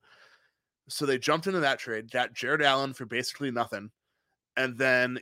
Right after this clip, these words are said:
Houston drafts, I mean, I'm not saying that, um, why can't I think of his name right now? Who did Houston just draft? Jalen Green.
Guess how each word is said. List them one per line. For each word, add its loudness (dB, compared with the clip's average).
Houston -2
drafts, 2
I 2
mean, 2
I'm 4
not 6
saying -2
that, 0
um, -4
why 0
can't -6
I -4
think -10
of -8
his -8
name -2
right -8
now? -8
Who 2
did 4
Houston 0
just -6
draft? 6
Jalen 8
Green. 6